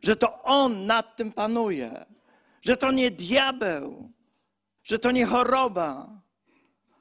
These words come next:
ale On ma ostatnie zdanie. On ma moc, dlatego że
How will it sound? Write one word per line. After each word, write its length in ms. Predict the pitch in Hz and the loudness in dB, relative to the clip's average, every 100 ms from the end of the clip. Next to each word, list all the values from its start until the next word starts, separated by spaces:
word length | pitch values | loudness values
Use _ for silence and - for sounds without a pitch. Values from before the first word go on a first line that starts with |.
| _ | _
ale 420 | - 196 202 - - | 2 4 2 -4 0
On 680 | 208 233 220 220 208 170 | 2 2 0 -4 -10 -8
ma 440 | 165 190 196 196 202 _ _ - | -2 0 0 -4 -10 _ _ -6
ostatnie 760 | 180 151 - 196 214 - 220 214 | -4 -4 -4 -2 -2 -2 -8 -6
zdanie. 720 | 220 196 175 131 113 - - _ - - - | -4 -4 -4 -10 -12 -16 -20 _ -20 -20 -4
On 220 | 214 233 | 2 2
ma 200 | 240 226 | 4 2
moc, 680 | 214 254 254 220 143 - - _ _ _ - | 2 2 4 2 0 -10 -20 _ _ _ -4
dlatego 440 | 165 175 214 214 202 | -2 2 2 2 2
że 420 | 190 202 196 | 2 2 2